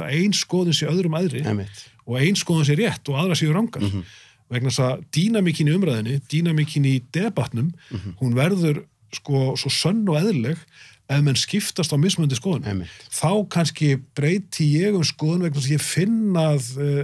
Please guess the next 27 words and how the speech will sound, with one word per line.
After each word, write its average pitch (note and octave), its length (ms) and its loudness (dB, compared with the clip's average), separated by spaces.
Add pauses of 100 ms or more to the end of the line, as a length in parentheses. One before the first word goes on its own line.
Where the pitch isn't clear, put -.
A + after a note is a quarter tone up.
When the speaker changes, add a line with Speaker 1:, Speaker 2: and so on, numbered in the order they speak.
(140)
Speaker 1:
það D#3 180 -2
eru D3+ 100 2
aðrar F3+ 340 0
skoðanir E3+ 480 2
sem D3+ 240 0
eru C#3+ 160 2
kannski C3 760 0 (380)
dýpri, D3+ 640 0
breiðari, D3 680 2 (580)
sannferðari C#3 640 0
heldur D3 260 2
en C#3 160 0 (120)
mín E3 220 4
skoðun C#3 340 0
var. A#2 280 -2 (240)
Speaker 2:
Mhm. F#2+ 220 -2 (640)
Speaker 1:
Og A2+ 80 -8
þannig E3 600 2 (280)
getur D#3+ 260 0
maður D3 220 2
sjálfur, F#3+ 420 0
sko, C#3 260 0 (1500)
eigum C#3 220 2
við - 20 4
að - 80 0
segja, D#3 220 2 (840)
skánað D3+ 640 0